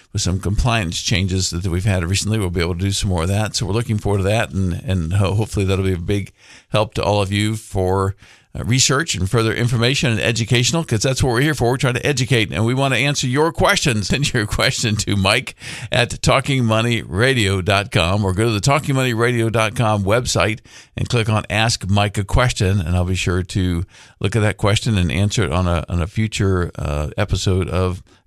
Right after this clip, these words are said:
Talking Money. So last week, if you missed it, we started having some basic conversations about investments.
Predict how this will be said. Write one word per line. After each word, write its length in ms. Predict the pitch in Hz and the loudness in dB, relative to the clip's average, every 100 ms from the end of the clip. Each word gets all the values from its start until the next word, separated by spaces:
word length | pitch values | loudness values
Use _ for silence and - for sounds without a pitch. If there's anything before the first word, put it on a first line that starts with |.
| - | -4
Talking 320 | 98 90 95 | 0 0 2
Money. 180 | 98 80 | 0 0
So 160 | 78 80 | 0 0
last 320 | 101 170 - | 0 0 0
week, 280 | 117 113 - | 0 0 -2
if 80 | - | -2
you 100 | 104 | 2
missed 240 | 110 - | 2 2
it, 140 | 165 | -2
we 300 | - 101 98 - - - | 0 0 0 -4 -18 -14
started 380 | - 101 120 113 | -2 2 2 2
having 420 | 127 117 113 113 | 2 2 2 0
some 240 | 104 104 90 | 0 0 2
basic 380 | 107 143 151 | 2 2 -2
conversations 680 | 156 123 120 113 95 110 107 | 0 0 0 0 2 2 0
about 340 | 98 92 104 - | 0 0 0 0
investments. 640 | 104 101 110 - 87 - | 0 2 0 0 -2 -4